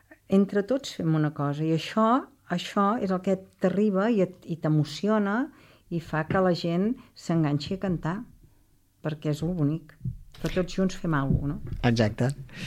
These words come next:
Speaker 2: així és veritat. Eh, i parlant d'això de, de si algú ens escolta i vol venir,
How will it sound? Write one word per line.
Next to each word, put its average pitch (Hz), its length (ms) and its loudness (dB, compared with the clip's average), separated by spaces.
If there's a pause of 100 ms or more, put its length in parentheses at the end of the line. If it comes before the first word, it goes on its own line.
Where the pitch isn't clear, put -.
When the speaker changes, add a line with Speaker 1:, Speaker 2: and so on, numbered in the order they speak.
(360)
Speaker 2:
així 123 300 2
és 127 80 2
veritat. 117 280 2
Eh, - 1160 4
i 139 60 10
parlant 139 680 8
d'això 131 300 4
de, 123 160 4
de 117 220 -2
si 117 320 0
algú 117 300 2
ens 123 160 6
escolta 123 320 4
i 117 40 6
vol 120 140 4
venir, 113 280 0